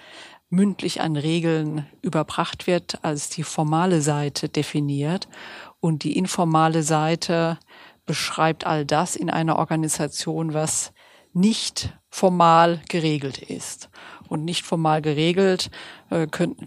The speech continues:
sind Alltagssituationen, die aus einer gewissen Anforderung, was zu beachten ist in einer, einer Organisation, welche Probleme zu lösen sind, entsteht,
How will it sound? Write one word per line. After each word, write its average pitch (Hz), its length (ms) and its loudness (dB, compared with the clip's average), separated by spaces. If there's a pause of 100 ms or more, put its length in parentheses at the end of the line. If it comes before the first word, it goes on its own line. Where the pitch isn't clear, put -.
(140)
sind 160 460 -4
Alltagssituationen, 175 1500 0
die 160 420 0 (240)
aus 160 180 -4
einer 156 260 -2
gewissen 151 680 -2 (100)
Anforderung, 156 920 2 (880)
was 151 240 -2
zu 156 140 -4
beachten - 580 0
ist 170 180 -2
in 165 140 2
einer, 160 100 4 (120)
einer 160 200 0
Organisation, 160 720 -2
welche 160 180 0
Probleme 160 460 -2
zu - 160 -2
lösen 160 380 0
sind, 156 420 -2
entsteht, 156 580 0